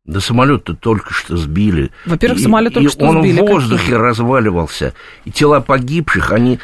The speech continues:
Speaker 2: В радиусе там двух
Speaker 1: разбросаны
Speaker 2: километров, трёх.
Speaker 1: километров. И что же это вот там щас ходить с камерой и показывать? Это варварство.
Speaker 2: Ну, это ва-, абсолютное варварство. И главное, зачем?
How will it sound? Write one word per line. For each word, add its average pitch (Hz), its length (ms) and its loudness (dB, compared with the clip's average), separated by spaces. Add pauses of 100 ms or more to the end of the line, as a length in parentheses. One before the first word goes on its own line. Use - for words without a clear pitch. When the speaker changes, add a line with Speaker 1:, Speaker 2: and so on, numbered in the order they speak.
(120)
Speaker 2:
В 185 100 0
радиусе 135 440 2
там 240 140 2
двух 160 100 4
Speaker 1:
разбросаны 160 260 2
Speaker 2:
километров, 247 600 0
трёх. - 100 -8 (140)
Speaker 1:
километров. 156 600 0 (300)
И 143 80 0
что 165 260 2
же 127 160 2
это 123 140 -4
вот 123 160 -2
там 123 180 0
щас 123 200 -2
ходить 131 320 0
с - 60 -4
камерой 208 440 0
и - 20 0
показывать? 135 720 -2 (260)
Это 101 160 -4
варварство. 175 680 0
Speaker 2:
Ну, 180 180 2
это 156 160 0
ва-, 160 380 0
абсолютное 175 500 0
варварство. 147 360 -4
И - 40 0
главное, 190 320 4
зачем? 180 540 0